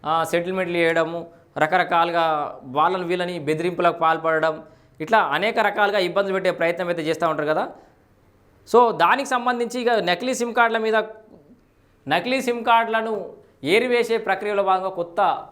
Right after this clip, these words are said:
టెక్నాలజీ తీసుకొచ్చారు. నకిలీ సిమ్ కార్డులపై అస్త్రాన్ని ప్రయోగిస్తారట. వంద పేర్లు, వంద నకిలీ ధృవపత్రాలు, రెండు వందల పదమూడు సిమ్ కార్డులు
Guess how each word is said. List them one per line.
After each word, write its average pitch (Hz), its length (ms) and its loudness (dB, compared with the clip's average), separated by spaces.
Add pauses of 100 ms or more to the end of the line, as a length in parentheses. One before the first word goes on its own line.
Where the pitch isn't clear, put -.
(140)
టెక్నాలజీ 196 360 -2
తీసుకొచ్చారు. 175 460 -2
నకిలీ 202 300 0
సిమ్ 208 180 -4
కార్డులపై 196 360 0
అస్త్రాన్ని 175 480 -2
ప్రయోగిస్తారట. 170 600 -2 (440)
వంద 185 280 0
పేర్లు, 247 460 2
వంద 226 220 2
నకిలీ 226 280 -2
ధృవపత్రాలు, 226 600 0
రెండు 208 160 0
వందల 226 160 2
పదమూడు 214 300 0
సిమ్ 202 200 -10
కార్డులు 180 340 0